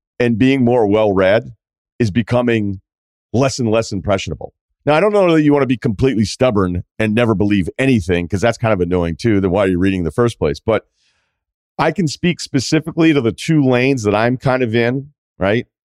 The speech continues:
When it comes to politics, I just assume everybody's lying to me. When it comes to economic stuff, I'm not sure. Uh, but when it comes to, like, coverage of E S P N when I worked there,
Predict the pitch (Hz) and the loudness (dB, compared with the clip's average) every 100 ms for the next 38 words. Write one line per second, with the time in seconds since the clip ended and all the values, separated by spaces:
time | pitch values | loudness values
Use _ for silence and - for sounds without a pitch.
0 | _ _ _ _ _ _ _ - 127 123 | _ _ _ _ _ _ _ -4 0 0
1 | 156 123 113 123 120 131 110 - 104 95 | 0 -2 -2 0 0 0 -4 -2 -2 -2
2 | - 92 110 95 90 87 87 80 85 82 | -6 -4 -2 0 0 0 -2 0 -2 -2
3 | 78 78 76 - _ _ _ 101 104 - | -2 -4 -4 -8 _ _ _ -4 -2 0
4 | 110 98 85 92 85 78 _ 117 113 107 | -2 0 0 2 2 -2 _ -4 -2 0
5 | 101 98 - 98 90 - 90 95 82 71 | 0 -2 -4 -2 -2 -2 -4 -2 -4 -4
6 | - 69 67 76 _ _ _ _ _ - | -6 -6 -8 -12 _ _ _ _ _ -4
7 | 87 87 80 110 120 117 170 147 143 117 | 0 0 0 0 0 0 0 2 0 0
8 | - - 139 147 127 120 120 120 - 110 | -6 -4 -2 0 -2 -2 0 0 -2 -4
9 | 107 120 95 82 98 107 139 131 143 | -2 -2 -2 0 -2 -2 -2 -2 -2